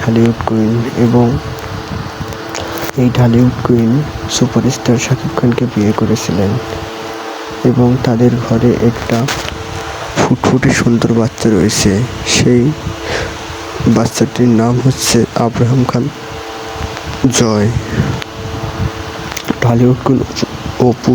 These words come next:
বিশ্বাস এইসব নতুন লোককে ধরা দিয়ে দর্শকদের মনে জায়গা করে নিয়েছেন আবারও। তিনি প্রমাণ করে দিলেন যে বাংলাদেশের অপু বিশ্বাস তিনি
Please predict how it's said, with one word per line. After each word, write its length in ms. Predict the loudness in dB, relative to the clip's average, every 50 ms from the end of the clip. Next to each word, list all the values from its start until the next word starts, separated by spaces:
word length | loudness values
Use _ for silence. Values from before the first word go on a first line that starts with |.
| 4 2
বিশ্বাস 440 | 2 2 0 0 0 2 2 2 0 0 -2 0 2 2
এইসব 240 | 2 2 2 2 4 6 6
নতুন 240 | 4 4 4 4 4 4 4 4
লোককে 240 | 2 2 2 0 2 2
ধরা 220 | 2 4 4 2 2 4
দিয়ে 160 | 4 4 4 4 2
দর্শকদের 480 | 0 -2 -2 0 0 0 2 2 2 2 4
মনে 160 | 4 4 4 4 4
জায়গা 240 | 4 4 4 4 2 4 4
করে 140 | 4 6 6 6
নিয়েছেন 340 | 6 4 4 2 2 0 0 2 2 0
আবারও। 340 | 2 4 4 4 4 2 2 0 -2 -6 -10 -8 -8 -6 -6 -6 -8 -8 -6 -2
তিনি 180 | 2 4 4 4 4 2
প্রমাণ 320 | 2 2 4 4 4 4 2 2 2
করে 140 | 4 4 4 4 4
দিলেন 240 | 4 4 4 4 4 2 0 -2 -6 -10 -10 -10 -10 -10 -10 -8 -8 -6 -6 -6 -8 -8 -4 -4 0 2
যে 100 | 4 4 2 2 -2 -4 -2 0
বাংলাদেশের 540 | 0 2 2 2 4 2 2 2 2 2 2 2 0
অপু 180 | 0 -2 -6 -4 0 2
বিশ্বাস 380 | 2 2 2 2 2 2 2 2 0 -2 0 2
তিনি 180 | 4 4 6